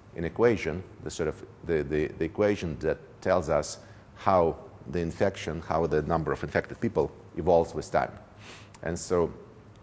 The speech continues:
if we think that at some moment of time there is I as function of t number of infected people, then after time delta t, after a little bit of time, we can actually see how many it's gonna be. So it is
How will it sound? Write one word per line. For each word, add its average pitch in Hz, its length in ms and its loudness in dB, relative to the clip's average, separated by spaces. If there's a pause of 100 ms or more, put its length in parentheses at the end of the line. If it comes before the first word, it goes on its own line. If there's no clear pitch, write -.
(280)
if 107 160 -2
we 98 80 0
think 90 280 0
that 80 120 0
at 76 80 -6
some 90 180 2
moment 80 220 0
of - 140 -8
time 76 280 2 (380)
there 82 160 2
is 73 360 -2 (360)
I 78 300 4 (640)
as 73 220 -10
function 71 300 -8
of - 160 -10
t 78 140 -8
number 71 260 -2
of 69 100 -6
infected - 380 -6
people, 139 320 -2 (640)
then 95 280 2
after 92 280 0
time 90 280 2
delta 90 280 2
t, 143 260 -4 (1160)
after 85 180 -2
a - 20 0
little 80 80 -2
bit 76 140 -2
of 73 100 -6
time, 71 300 0 (640)
we 98 80 -2
can 98 160 2
actually 98 360 0
see - 180 -4
how 98 200 4
many 92 280 0
it's 78 140 -6
gonna 78 180 -2
be. - 180 -8 (360)
So - 180 2
it 87 100 2
is 98 360 2